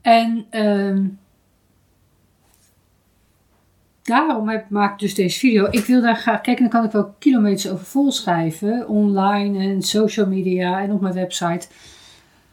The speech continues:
Maar ik kan het ook gewoon even vertellen in een video.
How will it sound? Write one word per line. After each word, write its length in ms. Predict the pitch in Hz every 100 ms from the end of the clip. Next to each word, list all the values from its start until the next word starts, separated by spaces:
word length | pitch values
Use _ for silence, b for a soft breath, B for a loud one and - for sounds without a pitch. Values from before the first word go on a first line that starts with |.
| b _ -
Maar 160 | 214
ik 80 | -
kan 140 | 190
het 140 | 185 208
ook 80 | -
gewoon 240 | 185 175
even 260 | 170 156 -
vertellen 380 | - 180 160
in 100 | 180
een 80 | 151
video. 460 | 151 202 170 147